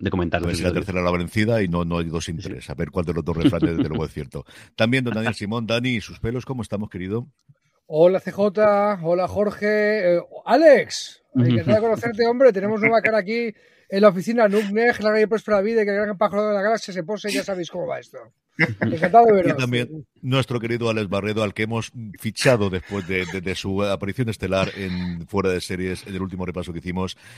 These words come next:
Speaker 2: del Señor de los Anillos, de los Anillos de Poder, que os recomendamos encarecidamente en Universo Tolkien, si todavía no lo has escuchado. Alex, querido, ¿qué haces tú por aquí, hijo mío? ¿Qué haces tú por aquí?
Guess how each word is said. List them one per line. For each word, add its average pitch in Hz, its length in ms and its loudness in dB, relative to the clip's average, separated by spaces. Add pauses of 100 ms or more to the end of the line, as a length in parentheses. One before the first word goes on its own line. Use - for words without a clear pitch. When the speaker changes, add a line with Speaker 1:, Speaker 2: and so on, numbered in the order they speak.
(100)
Speaker 2:
del 98 200 2
Señor 92 300 -4
de 92 60 -4
los 85 120 -8
Anillos, 90 340 -6
de 80 60 -12
los 85 160 -6
Anillos 82 240 -6
de 76 100 -6
Poder, 87 300 -4
que 117 80 -8
os 78 80 -8
recomendamos 71 560 -10
encarecidamente 76 720 -8
en 82 80 -6
Universo 76 400 -10
Tolkien, 82 380 -10
si 71 80 -16
todavía 73 220 -10
no 76 100 -10
lo 80 60 -8
has 78 100 -12
escuchado. 98 440 -2 (540)
Alex, 135 260 2
querido, 117 360 0
¿qué - 180 -6
haces 110 200 -6
tú 87 120 -8
por 65 140 -12
aquí, 67 180 -14
hijo - 160 -18
mío? 67 140 -14 (120)
¿Qué - 60 -12
haces 87 180 -12
tú 67 140 -20
por - 100 -20
aquí? 65 200 -20